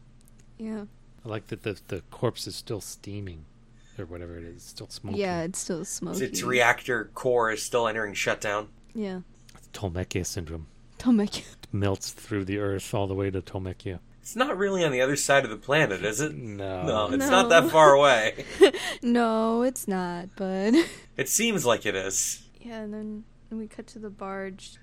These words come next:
Speaker 1: No propellers in sight.
Speaker 3: What is
Speaker 2: I
Speaker 3: that
Speaker 2: like
Speaker 3: noise?
Speaker 1: <laughs>
Speaker 2: I like how the, the Pajit soldiers are behind glass, so they're gray,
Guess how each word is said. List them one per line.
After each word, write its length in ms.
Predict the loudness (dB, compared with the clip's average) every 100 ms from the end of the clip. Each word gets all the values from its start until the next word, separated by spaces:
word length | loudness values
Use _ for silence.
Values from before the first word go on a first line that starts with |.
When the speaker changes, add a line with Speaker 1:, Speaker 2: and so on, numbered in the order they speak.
| -10
Speaker 1:
No 240 | -4 -2 -4
propellers 960 | -8 -8 -6 -4 -4 -6 -6 -8 -10 -14 -20 -20 -10
in 160 | -8 -6
sight. 420 | -8 -8 -8 -10 -16 -20 -20 -10
Speaker 3:
What 260 | 6 8 8
is 240 | 4 4
Speaker 2:
I 20 |
Speaker 3:
that 140 | 8 10
Speaker 2:
like 60 | 10
Speaker 3:
noise? 760 | 6 8 6 6 4 2 2 -4 -20 -20 -20 -6 -6
Speaker 1:
<laughs> 540 | -4 -6 -8 -20 -6
Speaker 2:
I 60 | 0
like 300 | 2 0 2
how 300 | 6 8 8
the, 520 | 8 4 4 2 -2 -12 -12
the 100 | -10
Pajit 520 | -8 -6 -4 -2 -4
soldiers 880 | -4 -2 0 0 -2 -4 -6 -12 -16 -16 -8
are 400 | -4 -2 -4 -4
behind 540 | -6 -4 -2 -2 -2
glass, 460 | -2 0 0 -2 -4
so 140 | -6
they're 260 | -4 -4 -6
gray, 760 | -8 -6 -4 -2 -2 -4 -6